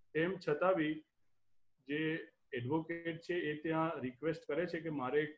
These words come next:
કોઈ પર્સનલ પ્રોબ્લેમ હોવાના કારણે give me some sufficient time to appear, જે ડિપાર્ટમેન્ટ બહુ જ આજીજી કર્યા પછી આપે છે.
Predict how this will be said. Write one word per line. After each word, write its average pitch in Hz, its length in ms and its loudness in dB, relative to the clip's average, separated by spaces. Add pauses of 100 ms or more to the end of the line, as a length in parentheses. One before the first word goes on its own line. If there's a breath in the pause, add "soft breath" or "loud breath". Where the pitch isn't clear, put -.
(120)
કોઈ 151 180 -2
પર્સનલ 151 540 -4
પ્રોબ્લેમ 147 460 -2
હોવાના 143 260 0
કારણે 143 420 -2
give 135 260 -2
me 156 160 0
some 156 260 -4
sufficient 151 680 -4
time 135 340 -2
to 151 200 -4
appear, 123 380 0 (720)
જે 165 400 0 (120)
ડિપાર્ટમેન્ટ 156 720 -2 (120)
બહુ 165 300 4
જ - 60 -10
આજીજી 147 460 -4
કર્યા 143 300 0
પછી 143 400 -2
આપે 151 300 0
છે. 165 180 -6